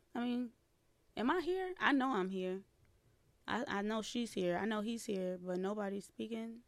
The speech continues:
Okay. Hello, my name's Bella. Nice to meet you. Oh, hey.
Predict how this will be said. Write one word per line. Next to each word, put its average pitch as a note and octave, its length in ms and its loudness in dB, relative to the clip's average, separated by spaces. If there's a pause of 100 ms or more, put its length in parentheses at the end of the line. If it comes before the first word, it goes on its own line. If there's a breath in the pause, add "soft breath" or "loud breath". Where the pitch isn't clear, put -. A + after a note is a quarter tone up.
(200)
Okay. F#3+ 260 -6 (320 soft breath)
Hello, F3+ 460 -2
my A3 160 -4
name's F#3 280 0
Bella. F#3 280 -4
Nice F#3+ 200 -2
to - 120 -10
meet F#3+ 240 -4
you. B3+ 140 -8
Oh, D4+ 160 -6
hey. C#4+ 680 -6